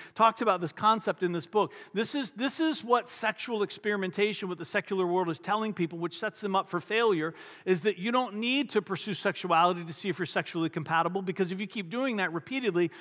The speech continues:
you're creating sexual experiences that your spouse is one day gonna have to compete against.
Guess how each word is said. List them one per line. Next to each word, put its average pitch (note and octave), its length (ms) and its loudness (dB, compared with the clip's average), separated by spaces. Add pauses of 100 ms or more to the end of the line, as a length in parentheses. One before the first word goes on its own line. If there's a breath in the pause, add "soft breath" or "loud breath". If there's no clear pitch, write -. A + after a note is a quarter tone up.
(120 loud breath)
you're G#3 140 0
creating A3 340 -2
sexual A3+ 440 0
experiences G#3 760 -2
that G3 120 4
your F3+ 140 0
spouse A#3 360 4
is F#3+ 140 -6
one A3 140 4
day A3 100 6
gonna G3+ 180 4
have G3 160 6
to G3 80 -14
compete A3+ 340 0
against. C4+ 580 2